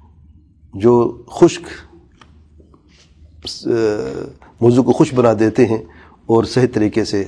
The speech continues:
حق ادا نہیں کرتے۔ اور اگر کوئی طلاب علم کوئی، یعنی کوئی حکمت پوچھے تو اس کی جواب نہیں دیتے، "بھئی تمہیں حکمت سے کیا کام ہے؟ بس تمہیں مسئلہ بتا دیا گیا تو اس پہ بس فوراً تم نے عمل کرنا ہے۔" شیخ صاحب فرماتے ہیں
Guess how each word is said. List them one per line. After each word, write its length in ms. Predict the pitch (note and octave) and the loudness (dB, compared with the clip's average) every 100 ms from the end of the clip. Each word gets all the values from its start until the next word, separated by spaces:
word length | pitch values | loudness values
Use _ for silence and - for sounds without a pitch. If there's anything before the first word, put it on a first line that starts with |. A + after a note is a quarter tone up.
| - - | -4 -6
حق 240 | - G#2+ | -2 -2
ادا 80 | G2 | -2
نہیں 180 | F#2 G2 | -4 -8
کرتے۔ 300 | F#2+ - F2+ - - - - _ - - | -10 -12 -16 -18 -20 -20 -20 _ -20 0
اور 180 | A#2+ B2 A#2+ - _ | 2 2 -4 -10 _
اگر 180 | A2 B2 | -2 0
کوئی 180 | B2 A#2+ | 2 0
طلاب 320 | A#2 A#2 A#2 | 2 2 2
علم 180 | A#2+ A#2+ | 2 0
کوئی، 240 | A#2+ A#2 G2+ G#2+ | 0 0 -2 -2
یعنی 240 | A2 A#2+ | 0 0
کوئی 340 | - A#2 A2 F#2 | 0 0 0 -2
حکمت 320 | C3+ - C#3 C#3 | -6 0 0 2
پوچھے 240 | A#2 C3+ | 2 2
تو 140 | A#2+ | 0
اس 140 | A2+ - | -2 -2
کی 180 | - A#2 - - - - - | -4 -4 -8 -20 -20 -20 2
جواب 200 | B2+ B2 | 2 4
نہیں 120 | B2+ | 2
دیتے، 280 | G2 F#2+ - D#2+ | 0 -4 -6 -2
"بھئی 100 | A2+ | 0
تمہیں 240 | A2 A#2 A#2 | 0 -2 -2
حکمت 220 | A#2+ A2+ | -2 -2
سے 100 | A#2 | -2
کیا 180 | - F#2 | -2 -4
کام 260 | F2 E2+ | -4 -6
ہے؟ 100 | D#2+ D#2+ - - - _ - - _ - - | -10 -20 -20 -20 -20 _ -20 -20 _ -20 -4
بس 120 | A2 | 0
تمہیں 160 | A#2+ A2+ | 2 0
مسئلہ 180 | G#2+ A#2+ | 2 0
بتا 240 | A#2 B2 | 2 2
دیا 120 | B2 | 4
گیا 180 | A#2 B2 | 2 2
تو 80 | A#2 | 2
اس 120 | G#2+ | -2
پہ 140 | - G#2+ G2+ - | -2 -4 -8 -8
بس 300 | A2 - - - - | -8 -8 -18 -20 -4
فوراً 260 | A#2 A2+ | 0 0
تم 160 | G2 G#2 | -2 -6
نے 120 | G#2 G#2 - - _ _ - | -6 -6 -16 -20 _ _ -10
عمل 140 | G#2+ G2+ | -6 -4
کرنا 220 | F#2+ F2 | -6 -8
ہے۔" 80 | F2 | -6
شیخ 140 | A2+ | -4
صاحب 140 | - | -2
فرماتے 420 | - G2 G2 G2+ | -4 -2 -2 -2
ہیں 100 | A2 | -6